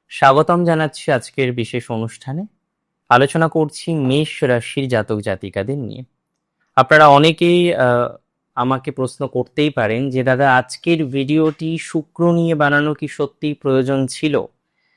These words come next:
আহ, তাহলে উত্তরটা দিই এরকম যে অবশ্যই প্রয়োজন ছিল। কিছু কিছু ট্রানজিট, আহ, আমরা যখন আলোচনা করি তার আগে আরেকটা বিষয় ভাবতে হয় যে এই একই প্ল্যানেটের নেক্সট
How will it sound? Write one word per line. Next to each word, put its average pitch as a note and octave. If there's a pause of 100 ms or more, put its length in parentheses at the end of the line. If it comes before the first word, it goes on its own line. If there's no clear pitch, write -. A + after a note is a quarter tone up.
(300)
আহ, A2+
তাহলে D3+
উত্তরটা D3+
দিই C3
এরকম A#2
যে C#3
অবশ্যই C#3
প্রয়োজন G2
ছিল। - (760)
কিছু F3+
কিছু A#3+
ট্রানজিট, F#3+
আহ, A#2+ (640)
আমরা D3+
যখন E3
আলোচনা C#3+
করি A2+
তার C#3
আগে C#3+
আরেকটা C#3+
বিষয় E3
ভাবতে B2+
হয় A#2
যে D3+ (140)
এই G#3+
একই F#3+
প্ল্যানেটের D#3+ (920)
নেক্সট C#3+